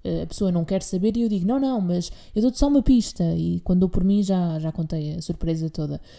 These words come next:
Pronto, aqui ainda não contei a surpresa toda por pouco, ahm, mas ela já sabe, portanto posso dizer aqui,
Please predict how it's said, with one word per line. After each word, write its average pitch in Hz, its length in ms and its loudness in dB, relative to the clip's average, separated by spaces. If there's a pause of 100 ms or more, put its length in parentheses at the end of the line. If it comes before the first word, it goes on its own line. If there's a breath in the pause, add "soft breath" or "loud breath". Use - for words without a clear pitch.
(240 loud breath)
Pronto, 156 320 -2 (280 soft breath)
aqui 180 240 -2
ainda 180 200 2
não 180 160 2
contei 196 280 2
a 220 40 2
surpresa 202 460 0
toda 175 240 -2
por 240 160 -2
pouco, 185 420 -4 (400 soft breath)
ahm, 196 640 0
mas 180 120 0
ela 170 180 2
já 165 140 -2
sabe, 196 200 -6
portanto 156 280 -4
posso 160 220 -6
dizer 165 280 -2
aqui, 180 300 -4